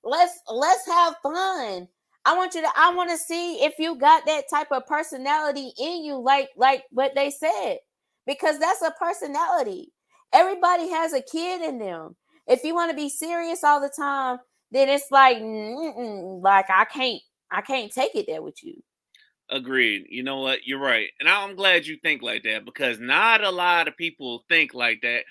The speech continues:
Speaker 2: Not a lot of people are open-minded to thinking like that, you know?
Speaker 1: Yeah.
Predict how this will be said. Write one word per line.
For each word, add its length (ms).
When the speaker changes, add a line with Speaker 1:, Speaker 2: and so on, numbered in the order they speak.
Speaker 2:
Not 180
a 60
lot 220
of 40
people 220
are 100
open-minded 840
to 140
thinking 460
like 340
that, 240
you 140
know? 240
Speaker 1:
Yeah. 420